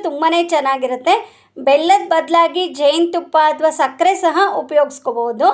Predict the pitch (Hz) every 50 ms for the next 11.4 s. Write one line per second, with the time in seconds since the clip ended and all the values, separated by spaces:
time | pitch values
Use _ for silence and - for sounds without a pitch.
0 | - - - _ _ _ _ - - 269 320 330 311 330 359 381 392 392 381 381
1 | 392 392 359 349 330 339 339 - - 392 440 523 453 - - _ _ _ - 262
2 | 233 285 302 339 381 - - 392 392 381 370 415 440 427 - 349 311 311 339 359
3 | 359 349 349 349 339 339 339 339 330 330 302 302 302 285 285 285 277 311 311 302
4 | 294 302 262 269 415 453 339 - - _ _ _ _ _ _ _ - - 320 302
5 | 302 320 349 392 392 370 330 285 285 302 339 370 349 359 - 359 349 349 349 320
6 | 330 320 320 339 370 359 - 294 285 285 302 285 - - 269 294 285 277 269 262
7 | 262 - 254 247 247 269 339 466 - - - _ _ _ _ - 277 311 349 349
8 | 349 349 320 320 359 392 381 - - - 392 370 370 403 427 415 381 339 320 -
9 | - - 330 330 339 339 339 381 381 359 - 381 370 330 339 359 349 339 330 330
10 | 320 311 320 339 392 480 508 508 - _ _ _ _ _ _ _ _ _ _ -
11 | 330 311 311 330 359 381 381 370